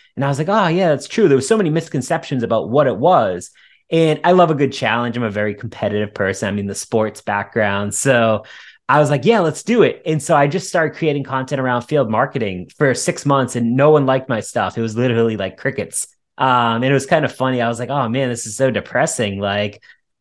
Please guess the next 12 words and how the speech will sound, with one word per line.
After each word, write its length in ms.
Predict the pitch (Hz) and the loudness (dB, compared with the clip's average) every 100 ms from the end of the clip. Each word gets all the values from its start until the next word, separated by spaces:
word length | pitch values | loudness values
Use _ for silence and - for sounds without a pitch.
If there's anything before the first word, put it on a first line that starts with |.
| _ _ | _ _
and 160 | 165 160 | 2 2
I 80 | |
just 160 | 160 170 | 2 0
tell 140 | 180 | 0
people, 260 | 160 170 127 | 2 0 2
like, 240 | 117 107 _ | 0 -2 _
it's, 240 | - 120 | -10 -8
it's 240 | 139 139 - | -6 -6 -4
the 80 | 127 | 0
long 380 | 120 113 110 | 2 2 2
game. 320 | 104 101 95 92 | -2 -4 -4 -6
Like, 180 | 95 | -8